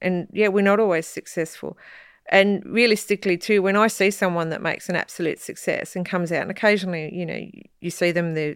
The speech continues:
uh, recently there was actually one that appeared, I can't remember his name, but I, I did manage him, and, and he appeared in the papers and was talking about how he'd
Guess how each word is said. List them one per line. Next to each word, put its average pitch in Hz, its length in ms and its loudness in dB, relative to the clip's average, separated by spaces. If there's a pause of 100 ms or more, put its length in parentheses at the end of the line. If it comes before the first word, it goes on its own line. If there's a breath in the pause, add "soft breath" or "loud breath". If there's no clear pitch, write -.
(120)
uh, 156 100 -4 (340)
recently 165 380 -2
there 151 80 -4
was 151 120 -6
actually - 280 -8
one 156 200 -4
that 151 100 -6
appeared, 160 340 -8 (480 loud breath)
I - 60 -18
can't - 220 -16
remember 156 200 -10
his - 180 -18
name, 151 220 -8
but 156 100 -8
I, 151 260 -2
I 156 120 -4
did 170 200 -4
manage 160 360 -2
him, 160 200 -2
and, 160 120 -4 (580 loud breath)
and 170 120 4
he 185 140 6
appeared 170 260 4
in 156 100 2
the 151 60 2
papers 151 380 2
and 165 80 -4
was 151 120 -4
talking 160 280 -2
about 151 220 0
how 165 160 -4
he'd 151 180 -6